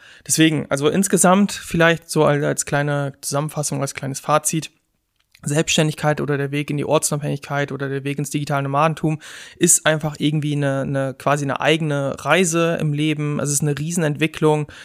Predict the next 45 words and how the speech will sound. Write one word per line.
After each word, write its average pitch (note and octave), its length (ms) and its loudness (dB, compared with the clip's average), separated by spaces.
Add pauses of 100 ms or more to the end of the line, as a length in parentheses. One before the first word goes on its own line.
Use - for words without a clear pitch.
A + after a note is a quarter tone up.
(140)
und, C#3+ 460 0
ähm, C3+ 380 -2
die C3+ 100 -6
wenigsten C#3+ 380 0
sind B2+ 120 -6
am B2+ 80 -8
Anfang C3+ 300 -6
eben C3+ 280 -6
schon C3+ 180 -4
direkt C3+ 280 -4
so C3+ 120 -4
gut, C3+ 400 -6
dass, C3 140 -4
oder C3 200 -8
so C3 160 -10
weit, C#3+ 380 2 (260)
dass C#3+ 200 0
sie C3+ 420 -2
all C#3+ 180 6
das C#3 240 2
können, D#3 280 2
was - 160 -6
wir - 60 -6
gerade B2+ 220 -2
angesprochen B2+ 560 -6
haben, C3 260 -8
ne? D3 100 0
Also C#3+ 440 2 (340)
quasi C#3 280 2
ist, C#3 200 -2 (160)
jeder G3 640 2
hat E3 340 -2
irgendwie D#3+ 360 0
seine D3+ 260 2
individuellen C#3 480 -2
Probleme, E3 480 -2
jeder D#3 280 2
hat D3+ 120 -2
irgendwelche, C#3 400 -6
wir C#3+ 80 -4
nennen's D#3 220 0
mal C#3+ 100 0
Herausforderungen D3+ 720 0
statt - 180 -4
Probleme, D3 520 0